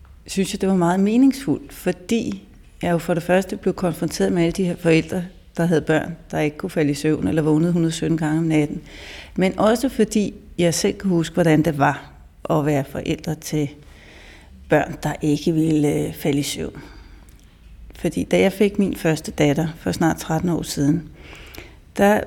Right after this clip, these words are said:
var jeg af den overbevisning, at, øh, små børn, de skulle jo ikke opleve et traume ved at være alene i soveværelset. Jeg troede simpelthen, at det ville være,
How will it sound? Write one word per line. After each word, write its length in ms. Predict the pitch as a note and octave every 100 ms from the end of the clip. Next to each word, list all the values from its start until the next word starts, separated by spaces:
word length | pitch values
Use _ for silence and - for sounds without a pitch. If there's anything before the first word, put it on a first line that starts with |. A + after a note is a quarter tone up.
| -
var 160 | F#3 F3+
jeg 140 | G3
af 60 | F#3
den 220 | F#3 F3+
overbevisning, 1040 | - F3+ E3+ G3 G#3 G#3 A3+ G#3+ G3+ - G3+
at, 400 | F3 E3 - F3
øh, 340 | E3 D#3 D#3 -
små 240 | - F#3+
børn, 300 | - F3 - -
de 60 | F#3
skulle 260 | - F#3+
jo 60 | F3+
ikke 260 | F3+ F3 -
opleve 380 | E3 - F3+ - - -
et 100 | E3+
traume 600 | - D3 C#3+ D#3+ F#3+ E3+ - -
ved 140 | - E3 -
at 80 |
være 160 | D#3 D#3
alene 340 | - D#3+ D#3 E3
i 40 |
soveværelset. 680 | - C3 C3+ C#3+ C3+ C#3 F#3 -
Jeg 120 | F#3+
troede 220 | F#3+ G#3+ G3+
simpelthen, 520 | - G3 F#3 F3+ E3
at 200 | F3+ E3
det 120 | F#3+ F3
ville 180 | F#3
være, 280 | F3 E3 D#3+